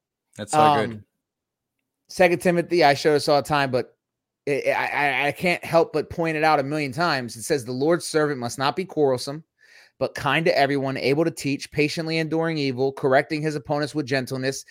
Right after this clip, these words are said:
Speaker 2: God may perhaps grant them repentance." Nothing here said you've got all the right answers.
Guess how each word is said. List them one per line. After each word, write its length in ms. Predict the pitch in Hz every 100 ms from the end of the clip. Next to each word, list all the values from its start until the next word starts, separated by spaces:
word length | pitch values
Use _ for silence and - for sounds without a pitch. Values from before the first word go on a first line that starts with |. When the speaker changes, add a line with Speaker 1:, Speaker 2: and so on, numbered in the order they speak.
| - _
Speaker 2:
God 220 | - 139 147
may 120 | 151
perhaps 420 | 151 147 143 -
grant 260 | - 139 135
them 160 | 139
repentance." 680 | 135 - 156 131 90 - - _ _ _
Nothing 420 | 135 196 254 233
here 220 | 180 208 220
said 320 | - 156 127
you've 140 | 170
got 180 | 175 160
all 140 | 160
the 80 | 151
right 180 | 147 135
answers. 480 | 143 123 - -